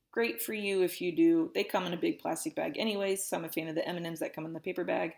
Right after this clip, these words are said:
You can also find aluminum foil wrapped candy like Hugs or little Easter eggs. Sometimes you can get a cardboard box like the movie theater style candy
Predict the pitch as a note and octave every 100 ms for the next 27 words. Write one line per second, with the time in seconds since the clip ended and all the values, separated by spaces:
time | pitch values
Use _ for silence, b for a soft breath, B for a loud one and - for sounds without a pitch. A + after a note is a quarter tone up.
0 | B B B B G3 - F#3+ F#3+ G#3+ -
1 | F3+ F3+ - E3+ F3 F#3 F3+ F3+ - E3+
2 | F3 F3 E3 D#3+ - - - F3 E3+ F3
3 | F3+ E3 D#3+ - G3+ F#3 F#3 F#3+ - b
4 | b b - E3+ E3+ E3+ E3 - F#3+ F3
5 | - - F3 E3+ - F#3 F#3 F3 F3+ -
6 | E3+ E3+ - E3 D#3+ D3+ - F#3 F#3 D#3+
7 | D#3+ D#3+ E3 F3+ - E3 - D#3 D#3 F3
8 | - F#3+ F#3+ G#3 G#3+ G3 G3 - G3 G3
9 | G#3 G#3+